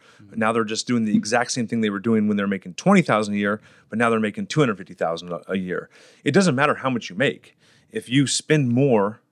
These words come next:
Speaker 2: than what you make, you're gonna be in problems.
Speaker 1: Mm-hmm.
Speaker 2: You're gonna have problems. Eventually, it's gonna catch up to you.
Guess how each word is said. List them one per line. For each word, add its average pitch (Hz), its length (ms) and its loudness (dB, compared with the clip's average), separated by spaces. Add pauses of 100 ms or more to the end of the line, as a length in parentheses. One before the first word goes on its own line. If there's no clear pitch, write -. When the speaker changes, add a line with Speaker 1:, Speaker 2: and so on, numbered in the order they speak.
(200)
Speaker 2:
than 113 160 0
what 139 220 2
you 117 60 0
make, 95 320 -6
you're 156 160 4
gonna 113 180 0
be 98 80 -4
in 107 120 -2
problems. 98 520 -4
Speaker 1:
Mm-hmm. 87 120 -10
Speaker 2:
You're 117 80 0
gonna 131 180 2
have 117 240 -6
problems. 85 420 -14
Eventually, 123 380 0
it's 107 100 -4
gonna 98 160 -8
catch 92 240 -6
up 123 160 -2
to - 120 -16
you. 80 140 -18